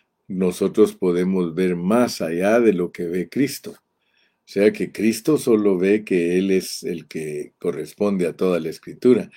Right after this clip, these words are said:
pero ahora nos da a nosotros la visión de que nosotros podamos ver también que todo lo que corresponde a Él corresponde a su cuerpo, que es la iglesia.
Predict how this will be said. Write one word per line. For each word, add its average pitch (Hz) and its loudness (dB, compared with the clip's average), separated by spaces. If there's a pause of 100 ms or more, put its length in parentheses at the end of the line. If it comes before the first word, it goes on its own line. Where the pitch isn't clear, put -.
(320)
pero 90 0
ahora 95 4
nos 90 0
da 98 0
a 107 2
nosotros 101 0
la 92 -2
visión 82 -2 (500)
de 92 -2
que 90 -2
nosotros 95 2
podamos 90 -2
ver 98 0
también 104 -2 (380)
que 180 -2
todo 156 8
lo 98 2
que 82 -12
corresponde 87 -2
a 90 -2
Él 180 2
corresponde 95 0
a 90 -2
su 78 -10
cuerpo, 107 2
que 87 -4
es 82 -6
la 80 -10
iglesia. 151 2